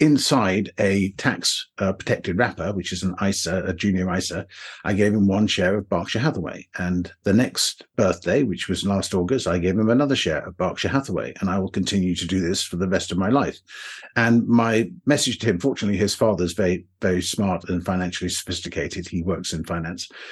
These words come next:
Um, and my message to him is, "Keep this in your isa and, you know, enjoy the proceeds when you're sixty." Or possibly if they break up Berkshire Hathaway, you may have to redeploy the capital at some point,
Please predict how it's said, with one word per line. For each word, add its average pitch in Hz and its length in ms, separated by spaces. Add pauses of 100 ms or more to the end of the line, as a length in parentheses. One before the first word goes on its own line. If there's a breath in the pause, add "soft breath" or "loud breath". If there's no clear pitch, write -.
(280 loud breath)
Um, 117 360
and 123 80
my 123 140
message 135 320
to 113 80
him 117 180
is, 90 280 (100)
"Keep 160 240
this 156 160
in 113 160
your 98 340
isa 98 540 (160)
and, 107 280 (140)
you 120 80
know, 104 300
enjoy 127 340
the 110 100
proceeds 107 500
when 107 120
you're 117 140
sixty." - 560 (640 loud breath)
Or 110 340
possibly 98 480
if 107 120
they 117 120
break 123 320
up - 160
Berkshire 107 320
Hathaway, 98 380
you 98 120
may 104 160
have 95 180
to - 100
redeploy 92 420
the 87 80
capital 92 440
at 87 80
some 92 220
point, 90 320